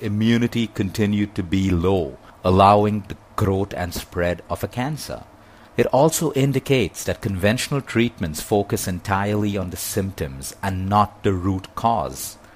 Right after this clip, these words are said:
Complete diagnosis in trying to arrive at the root cause is imperative when it comes to healing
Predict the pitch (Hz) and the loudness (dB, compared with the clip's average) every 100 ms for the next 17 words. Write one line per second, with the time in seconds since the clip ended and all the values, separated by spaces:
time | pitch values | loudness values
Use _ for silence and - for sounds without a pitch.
0 | - - 127 - 139 131 117 113 107 113 | -10 -2 0 4 4 6 4 2 2 0
1 | 107 - 82 76 - - 92 - 104 104 | -2 -2 -6 -8 -12 -10 -10 -4 -2 0
2 | 107 104 95 87 92 92 92 90 87 95 | -2 -4 -4 0 0 -2 -6 -6 -4 -6
3 | - 98 92 85 85 90 80 101 104 90 | -4 -2 -2 -2 -8 -8 -4 0 0 0
4 | 82 76 85 82 - 90 85 - - 107 | -4 -6 -6 -6 -6 -8 -6 -10 -8 -2
5 | 107 110 117 120 | 0 2 0 -4